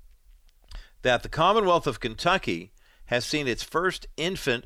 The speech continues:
anonymously dropped off at one of its baby box safe surrender locations. That's the first child in Kentucky. There are one hundred thirty baby boxes and drawers nationwide. There are sixteen in Kentucky,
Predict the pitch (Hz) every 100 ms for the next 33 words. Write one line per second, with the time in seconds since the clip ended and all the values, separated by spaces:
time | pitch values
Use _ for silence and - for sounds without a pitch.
0 | - 110 117 143 160 156 - 135 104 110
1 | 123 123 - 135 135 113 107 - - -
2 | 113 104 123 131 113 - 107 123 156 151
3 | 113 110 113 - - - 113 - 127 143
4 | 139 120 98 - 82 - - - - -
5 | - - _ - 120 - - 110 - 170
6 | - - 160 143 139 123 123 127 107 -
7 | 127 98 - - - - 123 113 104 98
8 | 180 208 202 143 117 - 185 190 180 131
9 | 151 156 127 131 135 - 131 110 85 -
10 | 135 139 107 95 - 107 117 - 98 98
11 | 104 80 76 - - - - _ _ _
12 | _ _ _ - - - - - _ -
13 | 110 131 139 117 120 117 110 - 220 214
14 | - - 202 147 127 - 123 113 120 147
15 | 139 - 90